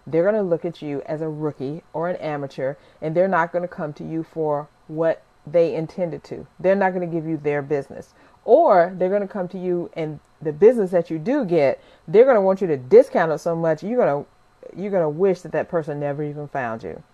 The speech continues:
So if you don't do these things, if you're not an expert designer, if you're not an expert copywriter, if you're not an expert, uh, web person,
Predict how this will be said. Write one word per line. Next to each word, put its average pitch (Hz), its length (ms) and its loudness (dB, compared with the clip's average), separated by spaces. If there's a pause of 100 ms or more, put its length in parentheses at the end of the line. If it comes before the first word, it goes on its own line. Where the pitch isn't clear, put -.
(880)
So 170 380 4
if 156 180 -4
you 208 80 -6
don't 277 280 0
do 196 160 -2
these 175 160 0
things, 160 180 -6
if 156 120 -8
you're 196 140 -4
not 185 180 -4
an - 60 -12
expert - 380 -10
designer, 120 440 -8
if 139 120 -12
you're 185 100 -4
not 180 200 0
an - 80 -4
expert 131 440 -8
copywriter, 127 600 -4
if 123 120 -10
you're 175 120 -4
not 165 180 -2
an - 80 -4
expert, 135 480 -4 (380)
uh, 135 200 -6
web 151 280 0
person, 123 460 -10